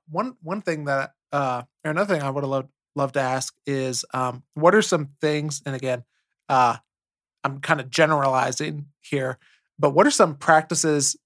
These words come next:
uh, that you've either, eith-, either have discovered, uh, in your own life or, um, or, uh, just through your research that have been really helpful and life-giving and healthy practices for type nines?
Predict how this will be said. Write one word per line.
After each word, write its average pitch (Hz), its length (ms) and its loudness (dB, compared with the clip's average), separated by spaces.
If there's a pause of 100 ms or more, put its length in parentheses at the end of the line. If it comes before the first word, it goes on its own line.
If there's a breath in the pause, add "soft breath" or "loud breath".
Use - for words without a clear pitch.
uh, 139 140 4
that 143 200 2
you've 190 180 2
either, 170 380 4 (140)
eith-, 175 240 2 (260)
either 190 360 6
have 156 200 0
discovered, 170 600 2 (200)
uh, - 200 4
in 143 120 -4
your 143 220 -4
own 196 220 4
life 185 320 2 (440)
or, 143 520 4 (100)
um, 127 460 0 (1000)
or, 139 440 0 (340)
uh, 151 80 4
just 147 200 0
through 170 100 6
your 147 140 2
research 151 420 2
that 147 100 6
have 143 100 0
been 139 160 0
really 151 400 2 (120)
helpful 143 720 2
and 139 140 0
life-giving 139 840 0
and 139 140 -4
healthy 139 340 0
practices - 600 -2
for - 140 -4
type - 280 -2
nines? - 440 -8